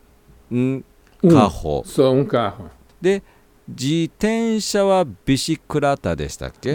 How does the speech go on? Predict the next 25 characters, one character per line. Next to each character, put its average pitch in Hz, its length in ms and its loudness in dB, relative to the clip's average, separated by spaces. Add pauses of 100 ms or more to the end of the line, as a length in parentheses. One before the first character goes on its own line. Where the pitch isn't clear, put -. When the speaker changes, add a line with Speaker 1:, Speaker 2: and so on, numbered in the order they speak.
Speaker 2:
ー、 110 40 0
ビ 127 140 -2
シ 214 120 -10
ク 135 140 -6
ラ 113 100 -2
タ 123 140 -6
ね。 208 340 -2
Speaker 1:
こ 190 120 -6
れ 196 80 -2
は 233 120 0
確 139 300 -6
か 87 140 -6
女 87 160 -8
性 90 320 0
名 82 200 0
詞。 135 60 -2
Speaker 2:
女 156 100 8
性 - 220 2
名 123 260 -6
詞。 85 120 -6
Speaker 1:
う - 20 -6
ん。 82 140 -8
だ - 180 -6
か 156 80 -6
ら、 185 220 -2